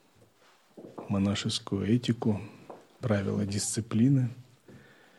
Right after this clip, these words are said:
Всё это есть дхарма. Например, вы сейчас, живя в ашраме, принимаете монашеские обеты, даже временные, кто-то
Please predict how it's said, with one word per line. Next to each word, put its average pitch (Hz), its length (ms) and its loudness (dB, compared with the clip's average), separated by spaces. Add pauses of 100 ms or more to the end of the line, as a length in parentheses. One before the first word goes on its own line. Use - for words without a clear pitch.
(1000)
Всё - 260 0
это 104 200 -2
есть 117 600 0 (220)
дхарма. 98 540 2 (480)
Например, 101 500 0
вы 101 140 -6
сейчас, - 580 0 (2250)
живя 98 360 0
в 104 100 0
ашраме, 131 460 4
принимаете 98 720 0
монашеские 98 720 -2
обеты, 135 400 4
даже 101 280 4
временные, 123 680 6
кто-то 101 400 -2